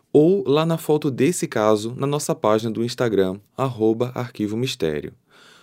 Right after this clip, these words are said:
Por lá, na verdade, é até melhor, porque eu consigo interagir com vocês. Aqui eu consigo ler os comentários, mas não consigo responder. Já lá no Instagram, eu consigo dar likes, consigo responder, a gente pode debater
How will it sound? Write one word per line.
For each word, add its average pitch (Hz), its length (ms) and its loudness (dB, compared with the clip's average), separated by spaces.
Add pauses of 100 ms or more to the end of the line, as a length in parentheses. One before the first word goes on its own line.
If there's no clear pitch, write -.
Por 175 200 4
lá, 151 220 4
na 170 80 -2
verdade, 131 340 4
é 127 40 4
até 117 140 2
melhor, 98 380 2
porque 107 340 -4
eu 107 60 2
consigo 113 340 -4
interagir 113 400 0
com 117 140 -4
vocês. 90 480 -6
Aqui 104 160 -2
eu 147 80 0
consigo 135 340 -2
ler 113 120 6
os 143 120 6
comentários, 113 800 0 (300)
mas 110 180 2
não 127 80 2
consigo 127 380 -2
responder. 120 640 0 (320)
Já 107 160 2
lá 107 100 2
no 107 120 -2
Instagram, 107 640 0
eu - 80 -6
consigo 123 280 -4
dar 110 140 2
likes, 95 340 0
consigo 110 380 -6
responder, 95 640 2 (180)
a - 60 -10
gente 110 220 -6
pode 107 200 2
debater 113 640 2